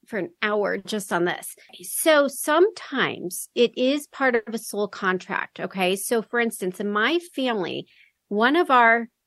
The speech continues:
s-, life lessons or life assignments, and it's a, it's an intergenerational pattern,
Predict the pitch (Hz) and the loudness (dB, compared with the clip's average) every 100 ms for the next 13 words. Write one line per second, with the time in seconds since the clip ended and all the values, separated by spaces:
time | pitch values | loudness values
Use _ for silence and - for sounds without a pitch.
0 | _ - - 208 208 226 233 208 196 202 | _ -18 -14 -2 2 2 2 -2 0 0
1 | - 175 185 185 185 196 208 - 208 196 | 0 0 0 2 0 0 -6 -2 0 2
2 | 185 147 185 185 - 202 196 202 214 175 | 2 -2 -6 -8 -4 0 0 0 -4 -4
3 | - - 190 214 190 - 269 277 262 247 | -6 -6 -4 -2 -2 0 -2 0 -2 2
4 | 226 220 196 196 - 190 185 - 277 262 | 2 2 0 -2 -2 -4 -6 -8 0 0
5 | 170 - | 0 -4